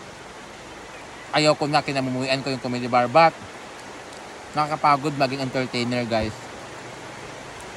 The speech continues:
Nakakapagod yung magtatrabaho ka ngayon para may pangkain ka bukas. Nakakapagod. Kaya ginawa ko talaga, nag-ipon ako para in case wala akong trabaho ngayon or sunod na araw, meron pa rin akong makain.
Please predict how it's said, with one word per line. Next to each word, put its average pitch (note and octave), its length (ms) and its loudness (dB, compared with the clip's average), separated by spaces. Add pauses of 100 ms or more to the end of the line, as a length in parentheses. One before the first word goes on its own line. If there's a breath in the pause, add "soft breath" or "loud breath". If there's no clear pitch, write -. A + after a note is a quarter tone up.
(640)
Nakakapagod D#3 560 8
yung D3+ 160 4
magtatrabaho C3+ 560 8
ka C#3+ 80 0
ngayon C#3 240 2
para C3 160 4
may B2+ 80 0
pangkain B2 400 2
ka B2 80 0
bukas. A#2+ 400 -2
Nakakapagod. B2 640 2 (1400)
Kaya D#3 80 6
ginawa D#3+ 240 8
ko D#3+ 80 2
talaga, D#3 240 6
nag-ipon D#3 400 2
ako D3 240 4
para C#3+ 240 8
in D3 160 0
case G3+ 240 6
wala F3+ 160 6
akong E3 160 0
trabaho D#3+ 320 10
ngayon D#3 160 2
or C#3 40 -2
sunod D3+ 200 0
na C#3 240 6
araw, B2+ 240 4 (240)
meron D#3+ 240 2
pa D#3 160 4
rin D3+ 80 2
akong D3 160 0
makain. A#2+ 480 2